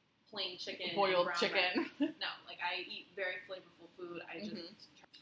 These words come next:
Speaker 2: So everyone, we're gonna play Glow or No. So I'm gonna ask Blair a couple of items, and she's gonna tell us, like, yes, that's a total glow moment or glow item, or she's gonna be like, "No, that should have stayed, like, way back when."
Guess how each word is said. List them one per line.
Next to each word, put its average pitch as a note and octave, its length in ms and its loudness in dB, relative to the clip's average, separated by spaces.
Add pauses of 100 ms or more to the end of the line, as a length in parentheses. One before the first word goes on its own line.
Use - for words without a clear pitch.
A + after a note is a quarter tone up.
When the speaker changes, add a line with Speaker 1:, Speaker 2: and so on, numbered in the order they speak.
(380)
Speaker 2:
So G#3+ 80 2
everyone, F#3+ 280 0
we're C#4 60 -2
gonna G3+ 160 -2
play G3+ 140 -2
Glow F3 160 0
or G3 120 0
No. C#4 300 0 (400)
So - 80 2
I'm F3+ 180 6
gonna G#3+ 140 0
ask G#3+ 240 2 (140)
Blair F#3 540 4
a - 60 -14
couple F#3 240 -2
of G#3 160 -6
items, E3 400 2
and E3+ 160 -8
she's F3 240 -6
gonna F#3 220 -6
tell F3 260 0
us, E3 220 0
like, D#3+ 240 -2 (480)
yes, F3 340 4
that's F#3+ 160 -2
a F#3 60 -10
total F3+ 360 -2 (100)
glow E3 320 2
moment G#3 440 -4
or F3+ 160 -4
glow D#3+ 220 -2
item, B3 500 0 (120)
or G3+ 320 2
she's G3+ 180 -4
gonna F#3+ 140 -10
be F#3 80 -2
like, E3+ 200 -2
"No, E3 380 -2
that D#3 160 0
should E3+ 140 -4
have E3+ 80 -4
stayed, D3+ 360 -4
like, C3 240 -6 (840)
way C3+ 260 -2
back A#2 440 -2
when." E2+ 140 -12